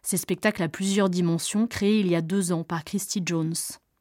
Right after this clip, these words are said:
Tels des notes sur une partition de musique, les spectateurs sont emmenés du sol à un mètre, puis à dix mètres pour le plaisir des sens. Symphonie des sens.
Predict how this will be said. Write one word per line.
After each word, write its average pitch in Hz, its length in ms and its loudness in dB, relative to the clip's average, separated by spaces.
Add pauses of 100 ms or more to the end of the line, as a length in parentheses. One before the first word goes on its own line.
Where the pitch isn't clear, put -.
(1500)
Tels 196 200 6
des 196 120 8
notes 214 200 8
sur 190 180 2
une 180 120 6
partition 190 420 2
de 190 80 6
musique, 185 640 4 (340)
les 180 220 4
spectateurs - 1200 0
sont 190 260 0
emmenés 202 340 10
du 185 140 0
sol 220 340 4
à 190 60 8
un 190 140 6
mètre, 175 440 0 (240)
puis - 220 4
à 196 80 10
dix 190 180 6
mètres - 480 2
pour 190 140 0
le 180 80 6
plaisir 175 400 2
des 170 100 4
sens. - 580 -6 (800)
Symphonie 180 680 2
des 156 100 2
sens. - 640 -6